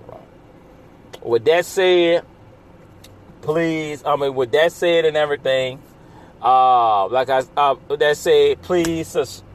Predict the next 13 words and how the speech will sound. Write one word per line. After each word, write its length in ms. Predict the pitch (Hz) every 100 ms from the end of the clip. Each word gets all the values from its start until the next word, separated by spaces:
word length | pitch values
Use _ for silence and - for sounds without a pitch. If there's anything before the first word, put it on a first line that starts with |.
| -
subscribe. 1000 | - 151 135 - 147 156 165 165 170 170 -
I 80 | 156
mean, 160 | 156 156
wait, 240 | 151 127 - - -
I'm, 140 | 156
I'm 100 | 151
gonna 240 | 180 175 170
start 300 | - 156 143
off, 320 | 139 135 -
uh, 120 | 127
from 240 | - 147
the 80 | 135
beginning. 480 | 127 120 131 107 78